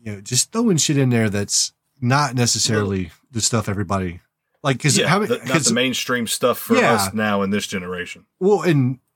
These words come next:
Speaker 1: er, yeah, and, you know, when we were talking before, and, you know, and I can't remember if it was you or Josh when somebody said, like, "Oh, hey, I listened to the episode and I'd never seen this movie, and I think it might have been Repo Man," and they're like, "Oh man, I gotta go watch this movie now."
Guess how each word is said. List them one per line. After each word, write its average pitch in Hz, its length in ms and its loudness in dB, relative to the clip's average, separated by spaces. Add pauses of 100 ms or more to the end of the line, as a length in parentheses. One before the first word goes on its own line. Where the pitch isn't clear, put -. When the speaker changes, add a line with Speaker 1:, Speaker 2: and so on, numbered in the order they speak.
(140)
Speaker 1:
er, - 60 -16 (180)
yeah, 120 260 4
and, 107 180 -2
you 120 180 0
know, 110 140 -6
when 120 220 2
we 123 100 6
were 113 120 4
talking 123 260 2
before, 117 420 2
and, 98 220 0 (180)
you 110 140 -4
know, 98 240 -2
and 113 100 -4
I 104 60 0
can't 117 120 -6
remember 120 180 4
if 104 60 2
it 101 100 0
was 95 80 -2
you 113 80 2
or 104 80 0
Josh 104 420 0
when 95 80 -8
somebody 104 260 -2
said, 104 220 -2
like, 98 220 -2 (640)
"Oh, 147 240 4
hey, 135 240 4
I 117 40 4
listened 123 320 2
to 127 60 2
the 107 120 2
episode 107 520 0
and 95 120 -2
I'd 104 180 -2
never 101 220 2
seen 110 180 2
this 98 160 0
movie, 104 160 0
and 101 80 0
I 98 40 0
think 110 120 -2
it 110 60 0
might 104 120 2
have 90 160 -2
been - 0 -
Repo 104 300 2
Man," 92 200 0
and 90 120 -4
they're 95 80 -2
like, 95 320 -2 (100)
"Oh 104 100 -2
man, 98 120 2
I 98 60 2
gotta 104 100 0
go 202 80 0
watch 127 300 2
this 107 140 -6
movie 139 220 2
now." 82 340 -2